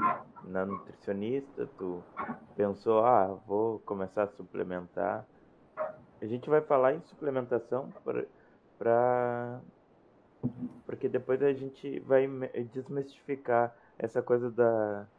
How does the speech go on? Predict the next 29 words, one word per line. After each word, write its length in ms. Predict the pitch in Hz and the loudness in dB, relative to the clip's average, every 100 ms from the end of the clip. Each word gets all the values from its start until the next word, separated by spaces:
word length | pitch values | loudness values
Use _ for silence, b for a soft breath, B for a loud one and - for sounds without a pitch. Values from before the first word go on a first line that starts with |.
| b - | b -6
da 120 | 113 | -4
suplementação, 960 | - - 120 117 113 123 120 123 117 113 | -4 -6 -4 -2 -4 -6 -6 -4 -4 -6
porque 200 | _ - | _ -6
não 140 | 139 160 | -4 -4
é 80 | 170 | -4
pra 200 | 151 156 | -4 -4
todo 280 | 151 139 | -2 -4
mundo. 360 | 135 123 127 110 | -4 -6 -8 -10
Primeiro 460 | - - 117 123 120 | -12 -6 -4 -4 -6
que 200 | - 117 - B B - | -10 -10 -10 B B -10
não 140 | 107 | -2
é 80 | 113 | -2
todo 280 | - 123 117 | 0 -2 -2
mundo 240 | 113 117 | -8 -10
que 100 | - | -14
precisa, 880 | - 104 107 - 110 123 139 135 123 - b b | -4 -2 -2 -4 -4 -2 -2 -4 -6 -8 b b
depende 680 | 98 90 104 104 113 107 107 | -12 -4 -2 0 -4 -4 -8
do, 440 | 90 92 87 - - _ _ - | -6 -6 -6 -10 -18 _ _ -20
do 120 | 98 | -20
que, 160 | - 135 | -6 -4
que 100 | 131 | -2
a 40 | |
pessoa 380 | - 107 - 110 - - | 0 -2 0 -2 -2 2
quer 240 | 123 123 | 4 4
pra 180 | - 95 | 2 2
vida 340 | 90 98 92 87 | 2 2 2 2
dela, 480 | 85 87 98 113 - b b b b _ - | 4 4 2 -2 -8 b b b b _ -10
e 380 | 98 107 117 - | -6 -6 -6 -4
também, 380 | 110 104 107 117 | -2 2 0 -2